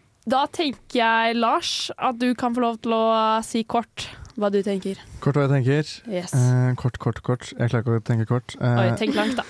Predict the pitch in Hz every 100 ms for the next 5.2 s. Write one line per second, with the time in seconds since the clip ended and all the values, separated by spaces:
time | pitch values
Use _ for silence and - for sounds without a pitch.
0 | 269 277 311 359 330 349 330 320 311 330
1 | - - 330 - - 131 139 127 147 160
2 | 151 147 143 131 147 147 143 123 110 -
3 | 147 160 165 180 - 135 143 139 139 120
4 | 131 147 151 160 _ 139 131 127 123 120
5 | 120